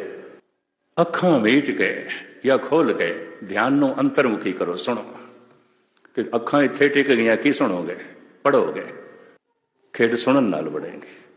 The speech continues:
ਸੁਣ ਕੇ ਸ਼ਬਦ ਨੇ ਅੰਦਰ ਜਾਣਾ ਹੈ। ਅੰਮ੍ਰਿਤ ਵੇਲੇ ਬਾਣੀ ਪੜ੍ਹੋ, ਔਰ ਇਸ ਵਾਸਤੇ ਪੜ੍ਹੋ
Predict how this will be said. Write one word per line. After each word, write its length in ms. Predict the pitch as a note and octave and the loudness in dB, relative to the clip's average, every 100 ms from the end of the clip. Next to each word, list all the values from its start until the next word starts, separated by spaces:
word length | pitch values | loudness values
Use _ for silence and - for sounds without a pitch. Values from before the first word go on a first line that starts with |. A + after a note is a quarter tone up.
| _ _ _ _ _ | _ _ _ _ _
ਸੁਣ 260 | - C3+ D#3 | -4 0 2
ਕੇ 180 | D#3 | 2
ਸ਼ਬਦ 320 | C3+ A2+ A2+ A2 | 2 2 2 2
ਨੇ 140 | G#2+ | 0
ਅੰਦਰ 260 | F#2+ F#2 D#2+ | 0 -4 -6
ਜਾਣਾ 240 | D#2+ - | -10 -12
ਹੈ। 260 | - - - - _ _ _ _ _ _ _ _ _ - | -16 -18 -20 -20 _ _ _ _ _ _ _ _ _ -4
ਅੰਮ੍ਰਿਤ 300 | C3 D3 C#3 | 2 2 2
ਵੇਲੇ 280 | G#2 F#2 G2 | 2 2 0
ਬਾਣੀ 340 | F#2+ G2 G#2 | 0 2 2
ਪੜ੍ਹੋ, 440 | G#2 - D#3+ F3+ - - - - - _ _ _ _ _ _ - | 2 2 0 -6 -8 -14 -18 -20 -20 _ _ _ _ _ _ -2
ਔਰ 100 | A#2+ | 0
ਇਸ 200 | A#2+ B2+ | 0 2
ਵਾਸਤੇ 380 | C3+ D#3+ - F3 | 2 2 2 0
ਪੜ੍ਹੋ 460 | A#2+ A#2 A#2+ F3+ | 2 2 2 0